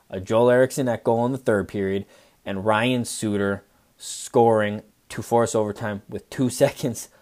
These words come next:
left in regulation. Overtime happens.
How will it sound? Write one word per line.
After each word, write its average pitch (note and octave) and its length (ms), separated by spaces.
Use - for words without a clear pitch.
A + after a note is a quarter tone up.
left A2+ 380
in G#2+ 120
regulation. F#2 720
Overtime B2+ 460
happens. C#3+ 500